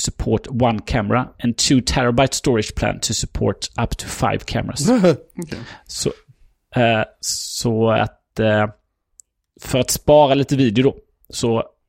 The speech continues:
Speaker 1: behöver du ha tvåhundra gig och då supporterar de en kamera,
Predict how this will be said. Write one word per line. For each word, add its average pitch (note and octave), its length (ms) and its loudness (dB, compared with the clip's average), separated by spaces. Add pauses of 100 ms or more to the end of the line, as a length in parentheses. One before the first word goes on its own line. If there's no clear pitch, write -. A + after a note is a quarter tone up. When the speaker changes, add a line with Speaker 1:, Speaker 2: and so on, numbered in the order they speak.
(340)
Speaker 1:
behöver A#2+ 300 2
du C3+ 60 4
ha A#2 60 4
tvåhundra A2+ 320 -2
gig A#2 360 -2 (640)
och C3 60 -2
då A#2+ 60 2
supporterar A#2+ 360 0
de A2 80 0
en A2+ 160 0
kamera, A#2 440 2